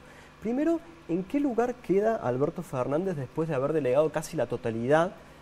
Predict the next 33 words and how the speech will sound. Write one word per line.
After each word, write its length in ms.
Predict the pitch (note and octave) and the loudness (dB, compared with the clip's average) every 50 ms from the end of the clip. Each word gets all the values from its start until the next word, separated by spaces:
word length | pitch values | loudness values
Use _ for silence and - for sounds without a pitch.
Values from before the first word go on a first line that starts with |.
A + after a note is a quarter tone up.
| - - | -18 -16
de 200 | - - B2 A#2 | -8 -2 -2 0
la 120 | A2 A2 A2 | 0 0 -2
gestión 400 | - - A#2 A2+ - - D#3 D#3 | -4 -6 -8 -4 0 2 2 2
económica 580 | D3 - C3+ B2+ B2+ C#3 D3+ E3 D#3+ D#3+ D#3 | 2 2 0 2 2 4 2 2 2 2 2
del 140 | B2+ B2 A#2+ | 2 2 2
país 520 | - A#2+ A#2+ B2 B2+ C#3+ F3+ F#3+ - - - - | 2 4 4 4 4 4 0 -2 -6 -10 -6 -4
en 140 | A#2+ A#2+ A#2+ | -2 0 0
el, 280 | B2 D3 E3+ E3 D3 - - - | 0 0 -2 -4 -8 -10 -12 -8
en, 320 | - A#2 A2 A2 G#2+ G#2 G2 F#2+ F#2+ - - - - - | -6 -6 -4 -4 -6 -8 -10 -10 -12 -14 -16 -18 -16 -14
en 80 | - A2 | -14 -10
Sergio 380 | - - B2+ C3 - - E3 F3 | -6 -6 -6 -4 -4 -2 0 0
Massa? 340 | F#3+ F#3 F#3 - G3+ A3+ D4 - - - - - - - - - | 0 0 0 -2 -4 -4 -4 -6 -14 -20 -20 -20 -20 -20 -16 -8
Y 120 | - B3 C4+ | -6 -6 -4
segundo, 560 | - - C#4 B3 B3+ C4 C#4 C4+ C4 D4+ D4 | -4 -2 -2 0 0 0 0 0 0 -2 -4
si 360 | - - - A#3+ B3+ C4 - | -4 -6 -6 -6 -6 -4 -4
interpretás 640 | G3+ G3+ F3+ G3 G3 F#3+ - F#3+ F#3+ G3 C4+ B3 B3 | -6 -4 -2 -4 -2 0 0 -2 -2 -2 -6 -6 -4
que 120 | - B3 | -4 -6
este 180 | A#3 - - A#3 | -4 -4 -4 -4
movimiento 580 | G#3 G3+ F#3+ F#3 F#3+ G#3+ A#3 A3 G3+ D#3+ D#3 | -2 -2 0 0 2 2 4 2 2 2 2
interno 460 | D3 C#3+ D#3 - G3 G3 F#3 D#3 D3 | 2 2 2 4 4 4 4 4 2
del 80 | C#3+ C3+ | 2 0
Frente 280 | - - E3+ E3+ - E3+ | 0 0 -2 0 2 0
de 60 | D#3 | 0
Todos 240 | E3 F#3+ G3 G#3 G3+ | 2 2 0 0 0
termina 500 | - F#3 E3+ E3+ E3+ F#3+ A3 A#3 A#3 A3+ | -2 -2 0 0 0 0 0 2 2 2
de 120 | G3+ E3+ | 2 2
conjurar 640 | D3 D3 C#3 C3+ - - C#3 C#3 D3+ D#3 E3+ G3+ - - - - - - - - - | 0 -2 -4 -4 -6 -6 0 4 6 6 6 6 2 -4 -12 -20 -20 -20 -20 -14 -8
las 160 | - C#3 C#3+ - | -6 -6 -4 -2
tensiones 720 | - D3+ C#3 C#3 C3+ - F3 F3+ G3 A3 C4 B3+ - - | 0 0 0 0 -2 0 0 0 2 0 0 -2 -4 -2
o 280 | - C3+ D3 F3+ G3+ - - - - - - - - - | 2 4 4 4 4 0 -6 -14 -20 -20 -20 -20 -14 -2
van 200 | C3 C#3 C#3 C#3 | 2 4 4 4
a 60 | B2+ | 2
seguir. 300 | - - A#2+ G#2+ G#2+ G2+ | 0 -4 -4 -4 -4 -6